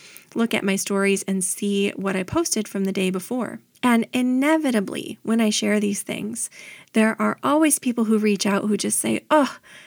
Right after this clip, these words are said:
how can this be? How can people be allowed to sell this fake stuff? Are, isn't there anyone doing anything about this?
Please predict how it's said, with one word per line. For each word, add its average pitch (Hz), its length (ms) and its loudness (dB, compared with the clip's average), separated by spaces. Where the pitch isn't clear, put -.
how 320 320 4
can 294 220 4
this 262 180 -2
be? 240 320 2
How 233 420 0
can 262 200 0
people 240 220 -2
be 226 140 -2
allowed 214 400 2
to 185 80 -4
sell 226 720 0
this 240 260 -2
fake 202 600 0
stuff? - 640 -6
Are, - 140 -4
isn't 240 280 2
there 214 180 0
anyone 196 600 0
doing 311 300 2
anything 302 400 -2
about 277 360 -2
this? 269 600 0